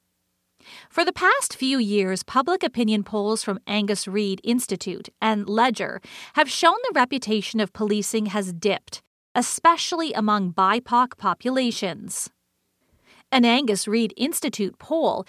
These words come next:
found about fifty-seven percent of Canadians had significant confidence in their local police in twenty twenty, down six percentage points from twenty eighteen.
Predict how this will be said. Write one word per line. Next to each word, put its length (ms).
found 320
about 300
fifty-seven 720
percent 520
of 120
Canadians 680
had 240
significant 760
confidence 640
in 100
their 180
local 360
police 440
in 120
twenty 320
twenty, 480
down 460
six 420
percentage 720
points 340
from 180
twenty 360
eighteen. 680